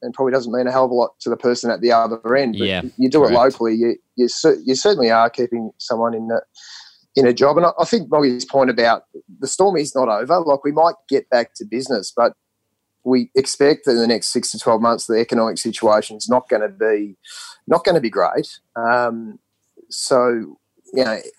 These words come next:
Speaker 1: each of those sales that comes through straight away just, you know,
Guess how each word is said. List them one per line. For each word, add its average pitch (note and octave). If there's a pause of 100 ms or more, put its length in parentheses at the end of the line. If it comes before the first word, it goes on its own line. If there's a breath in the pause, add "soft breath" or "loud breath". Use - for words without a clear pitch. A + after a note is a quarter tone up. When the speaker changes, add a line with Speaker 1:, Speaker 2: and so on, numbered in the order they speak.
(360 soft breath)
Speaker 1:
each C#3+
of C3+
those B2+
sales B2+
that A2+
comes D3
through A2+ (160)
straight B2
away A2
just, - (260)
you A#2+
know, G2+